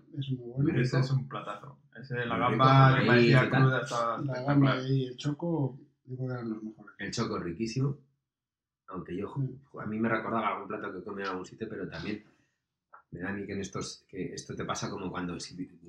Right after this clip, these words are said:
Speaker 2: el dicho, ¿no? Que si vives mucho tiempo terminas viendo los mismos ojos, ¿no? Entonces, pues esto es lo mismo. Si vas a, a, a unos cuantos sitios, a, a bastantes sitios, es posible que termines,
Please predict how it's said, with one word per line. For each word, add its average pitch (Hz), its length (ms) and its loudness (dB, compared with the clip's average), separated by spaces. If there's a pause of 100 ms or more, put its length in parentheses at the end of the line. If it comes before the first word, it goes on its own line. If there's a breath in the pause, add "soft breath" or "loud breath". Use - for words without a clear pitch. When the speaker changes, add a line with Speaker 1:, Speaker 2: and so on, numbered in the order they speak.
(380)
Speaker 2:
el 87 100 -10
dicho, 120 320 -2
¿no? - 220 -8 (420)
Que - 100 -12
si - 140 -12
vives 104 680 -2
mucho 113 260 -2
tiempo 113 340 -2
terminas 95 380 -8
viendo 104 220 -4
los 92 140 -6
mismos 92 300 -10
ojos, - 340 -10 (560)
¿no? 139 180 0 (320)
Entonces, - 340 -10
pues - 200 -12
esto - 160 -12
es 85 60 -8
lo - 120 -4
mismo. 107 180 -4
Si - 120 -10
vas 101 200 -6
a, 104 40 -4
a, 104 460 -4
a 107 80 -4
unos 107 880 -6 (320)
cuantos 110 320 -4
sitios, 135 340 0
a, - 40 -8
a 95 460 -6
bastantes 110 640 -4
sitios, 123 300 -4 (800)
es 92 180 -10
posible 107 480 -6
que 104 100 -6
termines, 90 640 -12